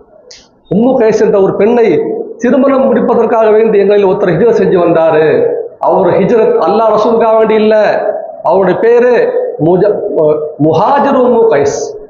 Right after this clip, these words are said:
அதே போன்று ஒருவருடைய பெயர் எல்லா ரிவாயத்துல பதிவு செய்யப்பட்ட கிதாப்ல உள்ள செய்தி,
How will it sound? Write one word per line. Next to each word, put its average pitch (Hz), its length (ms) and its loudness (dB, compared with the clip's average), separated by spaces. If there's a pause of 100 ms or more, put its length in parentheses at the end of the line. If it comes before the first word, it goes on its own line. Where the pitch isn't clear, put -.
(300)
அதே 185 220 0
போன்று 202 300 0
ஒருவருடைய 190 360 0
பெயர் 185 340 0 (520)
எல்லா 190 180 0
ரிவாயத்துல 240 440 2
பதிவு 226 280 2
செய்யப்பட்ட 220 380 0
கிதாப்ல 240 360 0
உள்ள 233 200 2
செய்தி, 180 540 0